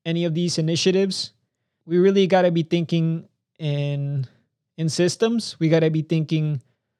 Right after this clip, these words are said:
outside our, our own personal perspective. And we gotta be making sure that we know and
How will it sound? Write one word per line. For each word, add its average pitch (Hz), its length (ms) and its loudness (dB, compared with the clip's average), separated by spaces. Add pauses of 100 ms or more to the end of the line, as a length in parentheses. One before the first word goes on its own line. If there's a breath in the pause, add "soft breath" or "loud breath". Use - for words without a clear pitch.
(840)
outside 165 680 0
our, 151 240 -2 (220)
our 143 260 0
own 147 540 0
personal 147 420 -4
perspective. 151 880 -6 (640)
And 160 180 -2
we 151 120 0
gotta 156 200 4
be 147 540 -2 (340)
making 170 320 0
sure 160 300 2
that 143 320 0 (200)
we 175 360 -2
know 156 500 0 (320)
and 139 340 -10